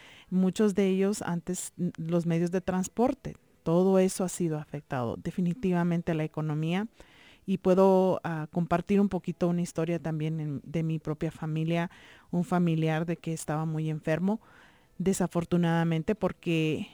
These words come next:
muchos de los medios de transporte o transportación estaban paralizados.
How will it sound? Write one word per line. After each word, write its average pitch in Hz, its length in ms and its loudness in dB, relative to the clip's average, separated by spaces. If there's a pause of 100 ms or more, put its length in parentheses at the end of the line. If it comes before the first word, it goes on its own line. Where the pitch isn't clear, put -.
(120)
muchos 190 380 2
de 185 100 4
los 175 200 2
medios 165 260 0
de 165 140 0
transporte 160 840 -4
o 170 100 -2
transportación 160 760 -6
estaban 160 720 -4
paralizados. 165 880 -2